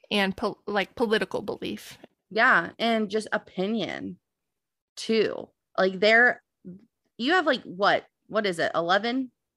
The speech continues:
Speaker 2: twelve, thirteen? How many people are in the Supreme Court? Thirteen?
Speaker 1: Nine.
Speaker 2: Nine. Nine. <laughs> I don't even live here. Um, but there are nine people that are deciding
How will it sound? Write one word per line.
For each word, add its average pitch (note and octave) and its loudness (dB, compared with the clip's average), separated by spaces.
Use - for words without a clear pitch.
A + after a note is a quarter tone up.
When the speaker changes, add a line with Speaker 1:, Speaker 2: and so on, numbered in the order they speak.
Speaker 2:
twelve, A3 0
thirteen? A3 -6
How C4+ -2
many C4+ 0
people F3 -6
are D#3+ 0
in D#3+ -4
the E3 -4
Supreme D#3+ -10
Court? - -6
Thirteen? A3+ -4
Speaker 1:
Nine. G3 -2
Speaker 2:
Nine. D3+ 0
Nine. D3+ -2
<laughs> - -2
I G4 4
don't E4+ 6
even G3+ 2
live F3 2
here. E3+ 0
Um, G#3+ 4
but D#4+ 2
there F#4+ 4
are F#4+ 4
nine E4 2
people A#3 -2
that B3+ 4
are C4 4
deciding C#4 -2